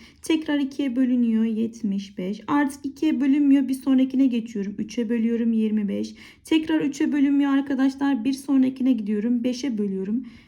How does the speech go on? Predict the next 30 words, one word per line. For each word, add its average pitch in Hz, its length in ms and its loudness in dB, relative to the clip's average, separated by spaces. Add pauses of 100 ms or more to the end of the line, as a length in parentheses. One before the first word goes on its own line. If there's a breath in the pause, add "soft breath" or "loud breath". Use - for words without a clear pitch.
(220 loud breath)
Beş 233 640 -2 (140)
ve 269 220 0
bir - 260 -4
geldi. - 400 -10 (760 soft breath)
Yazarsam 349 600 -2
üç 311 200 -2
yüz 311 120 0
arkadaşlar, 285 720 0
bakın 269 320 2
buradan 247 600 -4 (500 soft breath)
ikinin 269 480 2
karesi 240 600 -4
çarpı 247 540 -4
üç 254 320 -4
üzeri 185 460 -6
bir 247 280 -4
çarpı 220 500 -6
beşin 262 440 -2 (100)
karesidir - 460 -8
arkadaşlar. 190 680 -10 (400 loud breath)
Bizden 349 320 -2
negatif 330 400 -2
olmanı 302 300 4
istemiş. 262 380 2
Yani 285 200 2
negatif 311 380 -2
tam 294 220 2
bölen 294 260 4
sayısı 277 440 -2
arkadaşlar 220 1000 -2